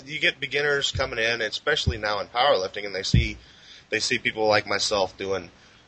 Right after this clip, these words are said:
doing rack pulls high out of the rack, or doing this partial movement, or adding bands and chains and stuff like that, and they're like, "Well, I wanna do that. When do I add that in?" And it's like, man, you add that in when you know you have a weakness and a reason to add it in. Right now, you're just weak.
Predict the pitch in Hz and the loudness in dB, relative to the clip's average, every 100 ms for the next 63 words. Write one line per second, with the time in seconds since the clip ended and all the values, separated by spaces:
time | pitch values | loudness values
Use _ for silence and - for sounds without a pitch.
0 | _ 107 104 92 107 95 - 101 98 101 | _ -6 -4 2 4 4 2 -2 2 2
1 | 101 101 95 95 98 90 85 98 107 104 | 4 2 0 0 2 0 0 -6 -4 -4
2 | 101 110 - 113 101 98 90 87 87 85 | -2 -2 0 2 2 2 -2 -2 -4 0
3 | 98 104 98 98 104 107 98 92 110 101 | 2 2 2 2 2 2 -2 2 4 4
4 | 90 90 - 110 - 95 107 107 82 90 | 2 -4 0 2 2 2 4 4 4 0
5 | 92 87 113 160 92 85 82 80 95 - | 2 4 6 6 2 -2 -2 0 0 -2
6 | - - - 107 117 143 131 127 135 123 | -12 -18 -10 -2 2 6 8 8 8 6
7 | 110 135 120 - - 104 104 107 104 - | 4 4 0 -4 -12 -10 -8 -2 -2 -4
8 | - - 107 113 95 - - - - - | -14 -8 -6 -4 -8 -20 -20 -20 -20 -20
9 | _ - - _ _ - 139 139 156 185 | _ -20 -20 _ _ -14 2 6 8 8
10 | 135 131 139 113 117 107 104 120 113 107 | 6 4 2 -2 -4 0 0 0 2 2
11 | 98 90 117 95 92 92 87 101 113 82 | 2 -2 -4 -4 -6 -4 -4 -4 -4 -4
12 | 80 65 58 50 - - - - - 101 | -4 -4 -10 -18 -20 -20 -20 -16 0 2
13 | 123 110 117 104 101 117 107 101 98 110 | 4 4 4 2 0 -2 2 4 4 0
14 | - - | -4 -16